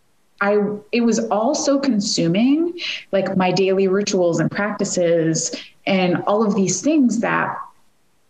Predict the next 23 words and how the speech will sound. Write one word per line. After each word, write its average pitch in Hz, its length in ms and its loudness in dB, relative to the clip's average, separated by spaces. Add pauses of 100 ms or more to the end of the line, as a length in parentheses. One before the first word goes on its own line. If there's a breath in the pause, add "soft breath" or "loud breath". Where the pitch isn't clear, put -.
(720)
did 370 200 2
bring 262 180 2
me 196 140 2
joy. 202 280 2 (100)
And 180 400 -2 (760)
I, 185 160 0
I 190 260 0
love 202 360 2
them, 165 260 0
but 180 140 0
at 180 100 -2
the 180 100 -2
same 190 280 0
time, 196 440 0
there 226 200 2
wasn't 214 600 0
much 196 320 0
time 196 240 2
and 175 100 0
space 175 320 -4
for - 260 -2
anything 185 580 0
else. - 540 -2